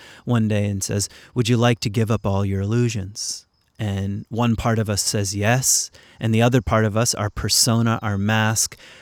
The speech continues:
our face, and our own ego says, "Hell no, I'm not giving that up. I've worked too hard to, um, <laughs> I've worked, I've worked too hard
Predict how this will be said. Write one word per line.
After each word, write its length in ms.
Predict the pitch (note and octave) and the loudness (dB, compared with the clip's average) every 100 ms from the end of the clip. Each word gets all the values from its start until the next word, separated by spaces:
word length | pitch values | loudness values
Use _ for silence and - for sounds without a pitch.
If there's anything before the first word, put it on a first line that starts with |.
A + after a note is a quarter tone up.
| - | -6
our 120 | A#2 A2+ | -2 -2
face, 480 | - B2 A2+ A2+ | -2 2 2 2
and 120 | A#2+ A2 | 2 2
our 180 | G#2+ | 2
own 160 | G2+ A2 | 2 0
ego 260 | C#3+ C#3 A#2 | 0 2 2
says, 340 | - G#2 G2 | 0 0 -2
"Hell 260 | - C#3 C3 | 0 2 4
no, 260 | C#3 E3 | 4 4
I'm 100 | A2+ | 4
not 220 | A2 G#2+ | 2 0
giving 280 | A#2+ G2+ G2 | -4 -2 -2
that 200 | F#2+ F#2+ | -2 -2
up. 240 | G2+ G#2 G#2+ | -2 -2 -2
I've 160 | G#2+ | -2
worked 260 | A#2+ B2 - | 0 0 0
too 220 | C#3 A#2+ | 0 0
hard 420 | G2+ B2 A#2 G#2+ - - - _ | 2 4 4 0 -6 -20 -20 _
to, 460 | - C3 A2+ A2 G2+ - - - - - | 0 4 4 4 0 -6 -20 -20 -16 -4
um, 560 | G#2+ G2+ G2+ G2+ G2+ G#2 _ _ _ _ _ | 0 0 0 -2 -4 -10 _ _ _ _ _
<laughs> 480 | G#2+ A2 - G#2+ - | -20 -16 -12 -8 -4
I've 200 | C#3 A2 | -2 2
worked, 280 | C3+ D#3 - - | 4 4 2 -2
I've 200 | B2+ A2 | 0 4
worked 220 | D3 C3+ | 4 4
too 160 | - C3 | 2 0
hard 520 | - C3+ C3+ A#2+ | 4 4 6 4